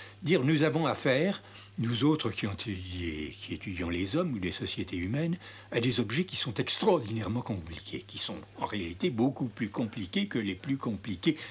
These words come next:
de ceux que nos collègues biologistes ou physiciens étudient. Et donc, à la limite, nous ne sommes pas capables de décrire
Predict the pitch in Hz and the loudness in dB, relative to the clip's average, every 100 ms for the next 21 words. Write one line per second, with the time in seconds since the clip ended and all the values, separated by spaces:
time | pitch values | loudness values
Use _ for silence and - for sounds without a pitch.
0 | - 98 101 90 - 160 170 - 110 110 | -8 -2 0 0 4 6 6 2 0 2
1 | 90 - 82 120 104 87 98 92 95 120 | -2 -2 -2 0 -2 0 0 2 2 2
2 | 147 - - 95 90 87 92 87 - 110 | 0 -2 -2 -2 -2 -2 -4 -4 -4 -2
3 | 95 - 160 160 - - - 135 - 113 | 0 0 0 -2 -6 -14 -2 -2 0 -2
4 | 87 - - - - - - 127 147 196 | -4 -8 -14 -18 -20 -20 0 2 4 4
5 | - 131 120 127 160 196 233 - - - | 2 2 2 2 4 4 2 -4 -10 -18
6 | - - 156 185 - 143 120 117 - 190 | -10 2 2 4 2 2 2 -2 2 2
7 | 170 - 165 127 117 117 117 117 - 92 | 2 0 2 2 4 4 2 0 -2 -2